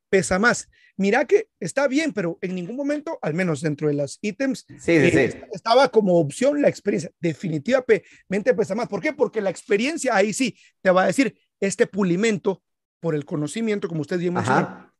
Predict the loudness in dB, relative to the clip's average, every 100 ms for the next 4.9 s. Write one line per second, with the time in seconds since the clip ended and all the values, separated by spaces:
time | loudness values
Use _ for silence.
0 | _ -12 -4 -2 -2 -2 -2 0 0 0
1 | 0 2 2 2 -2 _ -6 -4 -2 -4
2 | -4 -4 -6 -2 -2 -2 -4 -6 -8 -12
3 | _ _ 2 4 4 2 2 2 4 2
4 | 2 -2 _ -10 -6 -2 2 4